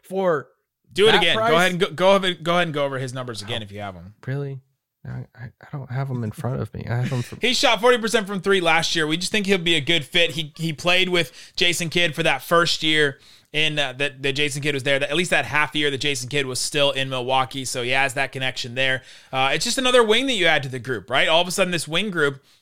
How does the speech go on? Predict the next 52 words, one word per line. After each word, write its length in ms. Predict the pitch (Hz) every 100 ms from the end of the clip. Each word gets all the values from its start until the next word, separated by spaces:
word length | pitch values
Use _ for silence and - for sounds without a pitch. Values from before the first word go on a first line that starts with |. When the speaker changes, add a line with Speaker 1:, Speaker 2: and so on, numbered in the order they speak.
| _ -
Speaker 2:
uh, 240 | 127 120 127
was 140 | 143
gonna 160 | 185 180
be 100 | 170
really, 300 | 151 170 190
really 220 | 185 175
thin 260 | - 185
if 100 | 202
you 60 | 156
lost 340 | 139 143 -
Tim, 240 | - 175 151
but 140 | 123
now 240 | 131 156 156
you 160 | 147
add 340 | 139 135 131 120 - -
Sterling 380 | - 185 185 170
Brown 260 | 160 156
to 160 | 143 156
it. 80 | 135
You 60 |
keep 320 | 120 180 190 -
Tim. 360 | 175 160 147 131 - -
You 140 | 127
have 220 | 135 156
Josh 300 | 151 151 143
Green. 280 | - 143 143
You 80 | 135
have 160 | 143
Dorian 460 | 131 151 147 139 131
still. 440 | - 143 127 120 - _ _ -
That's 160 | 139
a 60 | 175
pretty 220 | - 165
good 180 | 151 156
looking 420 | 143 139 139 123 - 117
group 260 | 143 147
of, 160 | 135 123
of 180 | 123 120
wings. 300 | 156 156 135
We 120 | 139
haven't 180 | 139 139
even 160 | 131
gotten 240 | 127 135 127
to 80 |
the 80 | 120
next 280 | 120 139 -
name 220 | 131 110
on 80 | 104
our 100 | 104
list 240 | 104 98 113
yet, 160 | 104 -
but, 200 | 101